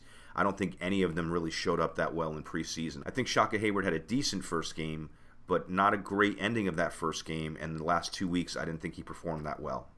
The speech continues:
Corner, you have to go with six, which means you go with four safeties. So you're gonna have Awuzie, Cam Taylor-Britt, Mike Hilton,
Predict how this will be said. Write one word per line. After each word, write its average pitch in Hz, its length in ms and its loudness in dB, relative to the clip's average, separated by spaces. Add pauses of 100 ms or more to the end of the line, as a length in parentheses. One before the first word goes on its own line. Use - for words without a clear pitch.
(1200)
Corner, 123 340 4
you 104 100 6
have 110 240 6
to 117 80 -2
go 113 140 6
with 110 160 4
six, - 480 2
which 98 180 -2
means 101 220 0
you 85 60 -6
go 95 120 6
with 92 160 2
four 98 260 2
safeties. 90 540 2
So - 140 0
you're 90 140 2
gonna 95 120 0
have 87 140 0
Awuzie, 113 720 0 (400)
Cam 101 260 -2
Taylor-Britt, 98 760 4 (220)
Mike 95 280 0
Hilton, 107 600 0